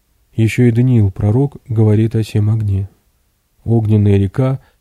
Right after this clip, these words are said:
выходила и проходила пред ним». Так как святые не приносят с собой никакого злого дела или злого признака,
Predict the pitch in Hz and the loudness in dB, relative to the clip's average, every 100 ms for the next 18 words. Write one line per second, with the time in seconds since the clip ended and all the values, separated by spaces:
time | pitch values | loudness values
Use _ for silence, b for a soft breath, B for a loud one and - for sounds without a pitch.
0 | - 131 131 135 135 170 165 147 120 113 | -4 0 2 2 2 2 2 0 -2 -2
1 | 127 127 117 123 147 139 - 123 107 98 | 0 0 0 2 0 0 -4 -6 -4 -2
2 | 95 95 - _ _ _ _ _ _ _ | -2 -6 -12 _ _ _ _ _ _ _
3 | _ _ _ _ _ _ _ _ - 113 | _ _ _ _ _ _ _ _ -2 0
4 | 101 107 - 104 101 131 135 131 b b | 0 -4 -6 -8 -4 -2 -2 -4 b b
5 | - 127 135 143 165 143 123 135 127 143 | -2 0 2 2 2 0 -2 0 2 2
6 | 131 120 123 - 127 117 107 120 117 104 | 2 2 -2 0 0 0 0 0 0 0
7 | 104 143 123 98 - 113 110 104 113 104 | 0 0 0 -2 -4 -2 -2 0 0 -2
8 | 98 127 139 139 123 120 | -2 -4 -2 -2 -4 -4